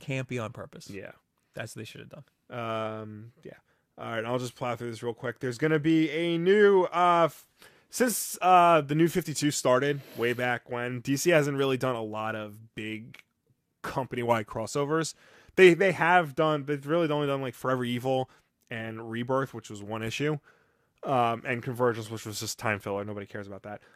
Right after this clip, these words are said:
Speaker 2: Um, but we got a new D C event coming out. It is, um, Dark Days. It's gonna be two issues. Only two. Um, what are their names? They got, like, really ominous names.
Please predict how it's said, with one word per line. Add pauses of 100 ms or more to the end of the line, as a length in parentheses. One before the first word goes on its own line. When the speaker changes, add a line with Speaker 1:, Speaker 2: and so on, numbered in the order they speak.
(200)
Speaker 2:
Um,
but
we
got
a
new (120)
D
C
event
coming
out. (100)
It
is,
um, (440)
Dark
Days.
It's
gonna
be
two
issues. (340)
Only
two. (600)
Um,
what
are
their
names? (840)
They
got,
like,
really
ominous
names.